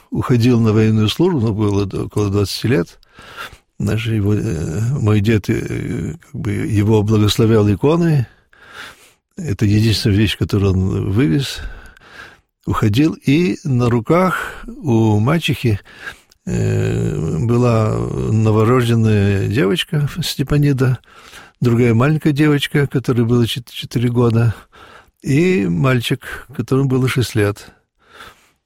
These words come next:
Э, этого мальчика мой отец помнил, это был Дмитрий, дядя Дмитрий, э, для меня.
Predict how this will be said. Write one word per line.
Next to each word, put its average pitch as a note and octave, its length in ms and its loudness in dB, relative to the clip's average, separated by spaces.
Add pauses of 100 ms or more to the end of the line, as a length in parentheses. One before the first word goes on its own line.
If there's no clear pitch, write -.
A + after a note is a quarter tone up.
(280)
Э, A2 600 -2
этого A#2 240 0
мальчика D3+ 340 0
мой C3+ 140 2
отец D3+ 220 0
помнил, A2+ 460 2
это A2+ 280 -2
был A2+ 160 0
Дмитрий, G#2+ 680 2
дядя G2+ 300 0
Дмитрий, G2+ 540 0 (960)
э, G2+ 340 -2
для G2 160 0
меня. G2 380 2